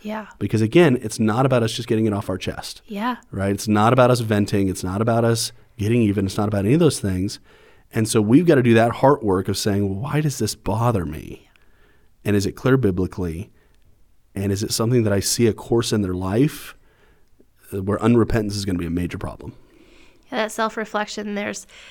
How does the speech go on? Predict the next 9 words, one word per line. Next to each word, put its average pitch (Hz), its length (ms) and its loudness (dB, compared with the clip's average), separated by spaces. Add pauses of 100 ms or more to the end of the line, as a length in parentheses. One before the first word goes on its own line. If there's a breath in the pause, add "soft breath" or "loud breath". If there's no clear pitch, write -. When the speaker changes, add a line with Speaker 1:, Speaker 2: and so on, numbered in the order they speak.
(360 soft breath)
Speaker 1:
when 247 120 -6
Philip 240 220 0
and 226 100 0
I 220 80 2
were 214 120 0
getting 202 340 -4
married, 220 440 -2 (100)
w-, 214 200 -12
uh, 185 380 -8